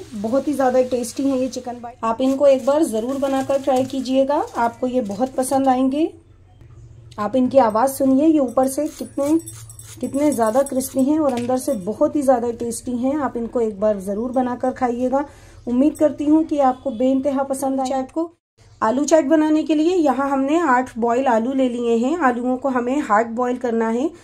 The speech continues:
ओवर कुक नहीं करना है। अब इनको हम cut कर लेंगे। आलूओं को हम chopping board पे रख लेंगे और इस तरीके से हम इसको cut करेंगे।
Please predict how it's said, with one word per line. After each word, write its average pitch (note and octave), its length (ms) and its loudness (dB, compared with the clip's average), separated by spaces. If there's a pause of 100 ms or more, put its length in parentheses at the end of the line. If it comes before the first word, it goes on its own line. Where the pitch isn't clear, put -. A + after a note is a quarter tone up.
(140)
ओवर B3+ 300 4
कुक C4+ 220 -8
नहीं B3+ 240 -2
करना A#3 340 0
है। A#3+ 220 -2
अब B3+ 140 -2
इनको A#3 240 0
हम B3+ 220 0
cut A3 220 -6
कर A3+ 180 -4
लेंगे। A#3+ 400 -2 (1200)
आलूओं A#3 320 2
को D#4+ 140 4
हम D#4+ 180 4
chopping D4 340 2
board C4+ 200 2
पे D4 140 -2
रख C4 200 -2
लेंगे C4 260 0
और F4+ 100 -2
इस C4 180 -4
तरीके A3+ 340 -2
से C#4 140 -4
हम C4+ 160 -2
इसको A#3+ 220 -6
cut G#3+ 220 -4
करेंगे। A#3+ 460 -4